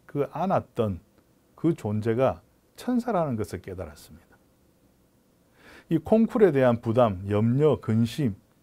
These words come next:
이 두려움이 이 천사도 이 귀신으로 느끼게 만든 것이었습니다.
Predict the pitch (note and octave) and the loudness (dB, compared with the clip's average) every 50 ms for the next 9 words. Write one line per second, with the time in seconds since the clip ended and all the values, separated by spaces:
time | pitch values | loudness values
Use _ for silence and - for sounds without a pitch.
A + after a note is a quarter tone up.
0 | _ _ - G3 F#3+ G#3+ A3 F#3+ - - F#3 G#3 G#3+ B3 A#3+ F3 A2+ G2 F#2+ G#2 | _ _ -6 -2 0 0 0 0 -2 -4 -4 -2 0 0 2 0 0 0 0 0
1 | A2+ F#2+ E2+ - _ _ _ _ _ _ _ _ - D3+ - - - B3+ C4+ C#4 | 0 -2 -2 -6 _ _ _ _ _ _ _ _ -8 -8 -6 -4 -2 -2 -2 -2
2 | C4 - F#3+ D#3 D3 D3 C3 F2 - _ _ _ _ _ _ _ _ _ _ _ | 0 0 0 0 2 0 0 -2 -4 _ _ _ _ _ _ _ _ _ _ _
3 | _ _ _ _ _ - E3+ - - - C3+ B2+ - - G#3+ A3+ B3+ B3 F#3+ D#3 | _ _ _ _ _ -6 -6 -6 -4 -4 -4 -2 0 0 0 0 0 0 0 -2
4 | D3+ D#3 - C#3 A#2+ G#2+ F2 D#2+ E2+ E2+ A2 B2+ A#2 F#2+ - - - - - - | -4 -4 -4 -4 -4 -4 -4 -6 -6 -6 -6 -6 -8 -10 -14 -16 -18 -20 -20 -20
5 | - - F#2 F#2 - - | -20 -20 -20 -20 -20 -20